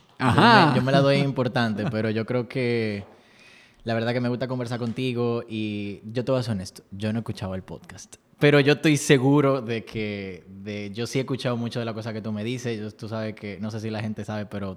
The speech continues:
Speaker 1: tú me has asesorado a-, anteriormente y tú eres de la gente que yo en realidad sí escucho. Y, y nada, yo estoy muy feliz en realidad de estar aquí, conversar contigo sobre, sobre este tema.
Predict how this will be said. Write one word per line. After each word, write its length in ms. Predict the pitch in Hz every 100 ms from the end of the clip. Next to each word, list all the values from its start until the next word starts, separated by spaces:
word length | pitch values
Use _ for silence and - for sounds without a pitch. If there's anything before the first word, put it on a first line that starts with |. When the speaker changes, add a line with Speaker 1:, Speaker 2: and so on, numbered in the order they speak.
| -
Speaker 1:
tú 100 | - 110
me 80 |
has 100 | 117
asesorado 420 | 120 104 107 110 104
a-, 160 | 101
anteriormente 720 | 113 104 101 101 110 107 98 95 - _ _ _
y 100 | -
tú 100 | 104
eres 100 | 120
de 60 | 123
la 100 | 123
gente 240 | 123 117
que 120 | 110 107
yo 220 | 110 110
en 60 |
realidad 400 | 107 107 104 107
sí 320 | - 110 107 107
escucho. 480 | 104 98 90 90 92 - - - _ - - _ _ _
Y, 340 | 127 127 131
y 60 | 147
nada, 200 | 139 190
yo 120 | 139
estoy 140 | 117 139
muy 160 | 143
feliz 240 | 147 123 127
en 60 |
realidad 240 | 104 104 104
de 60 |
estar 120 | 101 98
aquí, 160 | 127
conversar 360 | 104 95 92 101
contigo 360 | 98 101 92
sobre, 400 | 87 92 85 76 65 - _ _ _ _
sobre 260 | - 98 98
este 180 | - 98
tema. 340 | 110 104